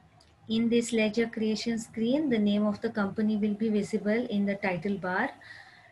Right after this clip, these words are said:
Type the name of the ledger as purchase account. Okay, this will be the purchase account. Classify it under the purchase accounts group.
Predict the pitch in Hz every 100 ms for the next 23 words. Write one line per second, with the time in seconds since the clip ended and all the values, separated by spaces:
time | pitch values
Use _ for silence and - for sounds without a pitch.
0 | - - 240 254 269 247 233 226 240 254
1 | 254 220 220 208 226 214 208 214 233 226
2 | 208 214 285 381 - - - - - 220
3 | 214 - 240 247 302 320 - - 196 196
4 | 214 180 160 151 - _ - _ - -
5 | _ - _ - 196 269 359 302 214 233
6 | 226 208 214 269 381 - 226 208 233 220
7 | 214 202 208 247 359 - - - - 220
8 | 220 220 269 262 262 269 262 - 226 226
9 | 247 247 247 311 415 - 226 214 247 247
10 | 240 226 220 233 233 - 208 170